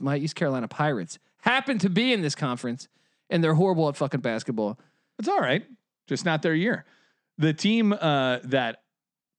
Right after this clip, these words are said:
Speaker 2: that really is, like, an interesting one to watch, I think, is uconn.
Speaker 1: I do too. They're mu-, playing much better basketball the second half
Speaker 2: Well,
Speaker 1: of
Speaker 2: they're
Speaker 1: the
Speaker 2: actually
Speaker 1: season.
Speaker 2: winning, like, two-point games now instead of, like, losing them in, like, horrible fashion.
Speaker 1: Hey, Danny Hurley's a good coach. He's gonna make them
Speaker 2: Mm-hmm.
Speaker 1: good.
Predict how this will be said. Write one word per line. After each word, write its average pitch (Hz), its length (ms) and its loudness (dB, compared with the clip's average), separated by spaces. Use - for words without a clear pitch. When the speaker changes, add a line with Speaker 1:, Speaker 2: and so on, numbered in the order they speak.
Speaker 2:
that 123 240 2
really 127 800 2
is, 117 220 0
like, 117 160 -2
an 131 180 0
interesting 131 480 0
one 113 180 0
to 113 100 -4
watch, 104 360 -4
I 104 80 -2
think, 101 160 -6
is 87 160 -10
uconn. 95 460 -8
Speaker 1:
I 175 160 2
do 185 100 2
too. 185 160 0
They're 147 160 0
mu-, 151 160 0
playing 151 240 -2
much 160 240 0
better 170 160 2
basketball 151 380 0
the 127 80 -2
second 151 260 -2
half 143 140 0
Speaker 2:
Well, - 20 2
Speaker 1:
of 139 40 4
Speaker 2:
they're 156 80 4
Speaker 1:
the - 20 2
Speaker 2:
actually 156 220 0
Speaker 1:
season. 202 180 0
Speaker 2:
winning, 156 400 2
like, 113 240 -2
two-point 120 460 0
games 107 300 -2
now 98 160 -2
instead 107 280 -4
of, 104 100 -4
like, 101 220 -4
losing 117 400 0
them 95 180 -2
in, 95 100 -4
like, 95 160 -4
horrible 98 360 -2
fashion. 151 220 -2
Speaker 1:
Hey, 135 80 0
Danny 147 360 -2
Hurley's 143 380 0
a 113 40 -10
good 123 200 -6
coach. 123 240 -2
He's 123 100 -4
gonna 120 160 -2
make 117 220 -2
them 123 140 -4
Speaker 2:
Mm-hmm. 110 120 -2
Speaker 1:
good. 98 220 -4